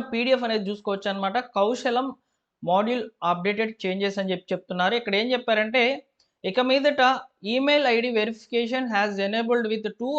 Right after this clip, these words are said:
options అని చెప్పారు. ఒకటి proceed with ఓటీపీ validation, proceed without ఓటీపీ validation అని చెప్పి మనకి ఇక్కడ ఆప్షన్స్. యాక్చువల్‌గా పేర్లు వచ్చినటువంటి వాళ్ళకి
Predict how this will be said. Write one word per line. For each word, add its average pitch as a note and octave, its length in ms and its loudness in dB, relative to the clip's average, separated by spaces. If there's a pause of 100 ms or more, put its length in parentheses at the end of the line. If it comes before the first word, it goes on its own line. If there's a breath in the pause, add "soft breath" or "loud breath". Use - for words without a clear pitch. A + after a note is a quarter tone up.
options A#3+ 420 -2
అని G#3+ 120 -4
చెప్పారు. F#3 340 0 (100)
ఒకటి G#3+ 280 -4 (200)
proceed G#3 380 -2
with A#3 160 -4 (140)
ఓటీపీ A3+ 480 -4
validation, G#3 580 0 (460)
proceed D4+ 400 2
without D4 280 0 (140)
ఓటీపీ A3+ 340 -4 (120)
validation G3 500 0 (140)
అని F3+ 160 -8
చెప్పి C4 200 -6 (160)
మనకి F3+ 200 -8
ఇక్కడ F#3+ 140 -2 (120)
ఆప్షన్స్. D#3+ 400 -10 (500)
యాక్చువల్‌గా A#3 420 2 (540)
పేర్లు B3 300 4
వచ్చినటువంటి B3 480 -2
వాళ్ళకి G#3+ 220 -2